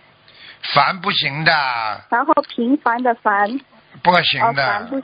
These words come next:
Speaker 2: 行。
Speaker 1: 第一个是什么？再讲一遍。哎。
Speaker 2: 俊帆，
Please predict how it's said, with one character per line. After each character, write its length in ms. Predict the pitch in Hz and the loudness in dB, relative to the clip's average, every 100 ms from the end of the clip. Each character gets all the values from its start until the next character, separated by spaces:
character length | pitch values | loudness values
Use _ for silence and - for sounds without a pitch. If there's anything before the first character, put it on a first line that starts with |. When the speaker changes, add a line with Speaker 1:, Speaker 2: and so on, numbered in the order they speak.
| - | -8
Speaker 2:
行。 320 | 185 170 - - | -8 -8 -10 -6
Speaker 1:
第 240 | 190 190 | -4 -2
一 80 | 214 | -2
个 140 | 208 | -4
是 180 | 196 175 | -6 -6
什 140 | 160 151 | -6 -4
么？ 140 | 160 | -4
再 180 | 156 175 | -2 -4
讲 240 | 147 135 | -4 -6
一 60 | 139 | -6
遍。 380 | 131 143 127 90 _ _ _ _ _ - _ _ _ _ | -4 -4 -4 -8 _ _ _ _ _ -20 _ _ _ _
哎。 440 | - 101 113 107 92 101 _ - - - - _ _ _ - - - _ _ - | -10 -6 -4 -4 -6 -14 _ -20 -20 -20 -20 _ _ _ -20 -20 -20 _ _ -2
Speaker 2:
俊 440 | 311 302 254 220 - | 4 4 2 -2 -2
帆， 340 | 277 269 269 | 0 0 -2